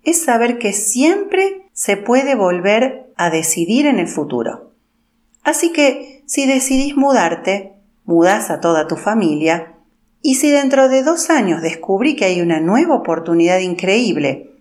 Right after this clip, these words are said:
para vos o para tu esposo, y tenés que volver a mudarte o volver al lugar de donde te fuiste, podés volver a decidir de nuevo. Y eso no hace o no significa que estuvo mal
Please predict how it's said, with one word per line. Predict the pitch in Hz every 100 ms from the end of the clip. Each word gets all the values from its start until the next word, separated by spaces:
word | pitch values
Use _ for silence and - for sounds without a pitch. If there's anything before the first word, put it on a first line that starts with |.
| _
para | - 143 139
vos | 196 175 - -
o | 139
para | 135 135
tu | -
esposo, | 131 - 240 165 - 107 - -
y | 196
tenés | 180 185 208
que | - 170
volver | 143 143 214
a | 294
mudarte | 247 220 190 139 143 190 - -
o | 226 220
volver | 190 190 233 415
al | 202 160
lugar | 156 160 156 143
de | 147
donde | 147 143 135
te | 131
fuiste, | - 233 - - 370 370 - _ _
podés | 196 190 202 233 311 -
volver | 285 240 202 208
a | 214
decidir | 190 165 - 160 165 165
de | 165 151
nuevo. | 110 113 - - _ _ _ _
Y | - 370
eso | 233 - 220
no | 233 262
hace | 294 415 - 175 165 165 -
o | 185
no | 202 233 233 -
significa | - 208 185 175 170 330 381 - 160 -
que | 160
estuvo | - 180 165 156
mal | 165 165 151 151 151